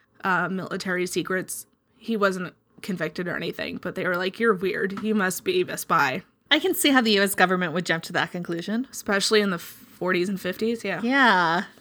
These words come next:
Speaker 1: Okay, so that's where Parsons is right now, like, running his compound with a snake around his shoulders, like, doing sex magic and just having the best time.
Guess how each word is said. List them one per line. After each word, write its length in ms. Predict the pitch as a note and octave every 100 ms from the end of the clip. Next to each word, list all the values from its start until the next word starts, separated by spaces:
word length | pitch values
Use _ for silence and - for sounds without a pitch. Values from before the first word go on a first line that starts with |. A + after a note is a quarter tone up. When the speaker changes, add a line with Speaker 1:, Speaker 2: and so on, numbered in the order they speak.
| - - - - - _ _
Speaker 1:
Okay, 380 | E4+ G4+ B3 - -
so 300 | - C#4 B3+
that's 260 | C#4 E4+ -
where 120 | D4+
Parsons 480 | - G#3 G3 F#3 F3+
is 160 | F3
right 180 | F#3 E3+
now, 220 | F#3 D#3
like, 280 | E3 F#3 F#3+
running 340 | A3 C4 C#4+ A#3+
his 300 | B3 A#3 -
compound 760 | A3 G#3 G#3 A3 G3+ G3+ G3
with 180 | F#3+ -
a 20 |
snake 320 | - A#3 A3+
around 200 | A3+ G#3
his 80 | G3+
shoulders, 600 | - G3+ F#3+ G3 G3 -
like, 300 | F3 E3+ -
doing 400 | G3+ G3 G3 F#3+
sex 340 | - F#3+ F3+
magic 540 | G#3 F#3+ F3+ F3+ F3 -
and 160 | F#3+
just 140 | F#3 -
having 360 | F#3 F#3 F3+ F3+
the 160 | F3
best 560 | F3 E3 D3+ - - -
time. 500 | - - - -